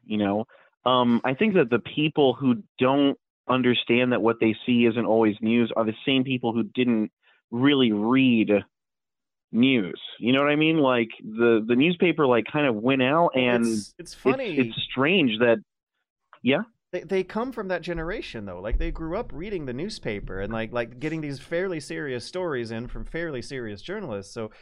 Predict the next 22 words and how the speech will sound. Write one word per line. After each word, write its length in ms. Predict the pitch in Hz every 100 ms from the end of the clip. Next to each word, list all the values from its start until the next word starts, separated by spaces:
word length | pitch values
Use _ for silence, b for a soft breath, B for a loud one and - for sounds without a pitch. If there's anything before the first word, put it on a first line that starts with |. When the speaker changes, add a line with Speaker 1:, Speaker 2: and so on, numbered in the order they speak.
| b -
Speaker 2:
it 100 | 160
is 140 | 180
surprising 840 | 175 160 - 156 214 226 135 117 110
how, 360 | 117 113 107
how 200 | 120 117
often 340 | 120 120 127 110
that 200 | 120 127
generation 800 | 147 120 113 156 165 123 107 104 b b _ -
doesn't 460 | 117 127 117 113
use 240 | 123 123 120
the 100 | 113
same 280 | 131 123 113
reading 340 | 120 127 110
skills 380 | - 123 107 101
for 220 | - 104
the 100 | 104
news 260 | 110 113 101
they 100 | 104
get 180 | 107 104
on 100 | 104
the 140 | 107
internet. 480 | 160 98 82 -